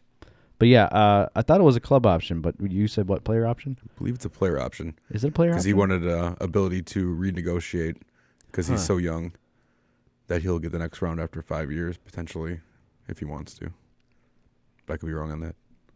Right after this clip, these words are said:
Speaker 1: So, yeah, the Padres add a superstar to their best farm system in the majors. Um, it looks like they're rebuilding pretty well. Uh, I guess who's next? Do you think Har-, Harper will make three hundred twenty-five million? Do you think he's gonna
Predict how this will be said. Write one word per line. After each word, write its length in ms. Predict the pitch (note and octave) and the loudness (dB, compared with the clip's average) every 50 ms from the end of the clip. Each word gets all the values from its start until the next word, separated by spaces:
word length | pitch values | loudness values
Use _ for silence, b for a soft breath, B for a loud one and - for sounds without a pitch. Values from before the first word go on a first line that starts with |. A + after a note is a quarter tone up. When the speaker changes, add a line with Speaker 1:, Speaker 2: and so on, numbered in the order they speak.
| _ - | _ -16
Speaker 1:
So, 200 | - - A2+ A2 | -2 2 4 6
yeah, 260 | A2+ A2 G#2+ G#2 G2+ | 6 6 6 6 4
the 100 | G2 F#2+ | 2 0
Padres 440 | - - A#2 A#2+ A#2+ B2 A#2+ G#2+ A2 | 2 4 4 4 6 4 4 6 6
add 160 | A2 A2 G#2 | 4 4 4
a 40 | G2+ | 2
superstar 560 | F2+ - - C3 - - - - - G#2+ G2+ G2 | 0 0 -2 0 0 0 0 2 2 2 4 2
to 80 | G2 F#2 | 2 2
their 100 | F#2+ F#2 | 0 0
best 320 | E2+ G2 G2 G2 - - - _ _ _ _ _ _ - - _ | 2 2 0 0 -2 -8 -18 _ _ _ _ _ _ -20 -4 _
farm 260 | - G2+ G2 G#2 G#2 | 2 4 4 4 2
system 380 | G#2 - G2 F#2 - - F#2+ F#2 | -2 -4 -4 -2 0 0 0 2
in 60 | F2+ | 0
the 60 | F2 F2 | 0 0
majors. 520 | E2+ F2 F2 F2 E2+ G2 G#2 G#2+ - - b b b b b b b b b b b - | 0 0 0 0 0 0 0 0 -2 -8 b b b b b b b b b b b -8
Um, 420 | - E2+ E2+ E2+ E2+ E2+ E2 D#2+ C2+ | -4 -2 -2 -2 -2 -4 -4 -4 -4
it 200 | F2 F#2 - - | -4 -4 -2 -4
looks 240 | F#2+ F#2 - - - | -4 -4 -4 -2 -2
like 220 | F#2 F#2 F2 - | -2 -2 0 0
they're 340 | - F#2+ F#2+ F#2 F#2 F#2 F2+ E2+ F2 - - | 0 2 4 4 4 2 0 -2 -8 -8 -2
rebuilding 520 | - G2+ G#2 G2 G2 G2+ G2 F#2 G2+ F#2+ F#2+ | 0 0 2 2 2 0 2 0 0 -2 -2
pretty 240 | - - G#2+ G2+ | 0 0 0 0
well. 380 | F#2 F2 E2+ E2 E2 F#2+ B2+ b b b b b b b b b b b b - | 0 0 0 0 0 0 -2 b b b b b b b b b b b b -6
Uh, 40 | F#2 | -4
I 180 | F2+ F2 E2+ F#2+ | -2 -2 -2 0
guess 240 | F2+ A#2+ A#2+ A#2+ - | 2 2 0 0 2
who's 240 | - A#2+ A#2+ A2+ | 2 2 2 4
next? 420 | A2 G#2+ G#2+ A2+ G2 - - - - | 2 2 2 2 2 0 -4 -10 -10
Do 100 | - F2+ | -8 -8
you 60 | E2+ | -6
think 220 | - G#2+ G2+ E2+ | -4 -6 -6 -4
Har-, 180 | - - F#2+ - _ - | -6 -6 -8 -8 _ -14
Harper 340 | - - F#2+ G2+ - - A2+ | -6 -2 -2 0 2 4 4
will 60 | G2+ | 4
make 260 | F#2 F#2 F#2 F#2 F#2 - _ - _ _ _ _ _ _ _ _ _ _ _ _ - _ _ - | 4 2 0 0 -2 -4 _ -20 _ _ _ _ _ _ _ _ _ _ _ _ -20 _ _ -4
three 160 | G#2 G2+ G2+ | 0 2 2
hundred 160 | F#2+ F2+ E2+ | 2 2 0
twenty-five 480 | - - F2 D#2+ - F2 F2+ G#2+ B2+ C3+ | -2 -2 -4 -2 -2 2 4 4 6 8
million? 480 | C#3+ C#3 C#3 C#3+ C#3+ C#3+ C#3+ D3+ D3+ | 8 8 10 10 8 8 6 4 2
Do 120 | C3+ A2 F#2 | 0 0 -2
you 80 | F2 | -2
think 240 | E2+ - F2+ F2+ - | -2 -2 -4 -4 -4
he's 140 | - F2+ E2 | -4 -4 -2
gonna 380 | F#2 F2+ F2 E2+ E2 D#2+ D#2+ | -2 -2 0 0 -2 -4 -6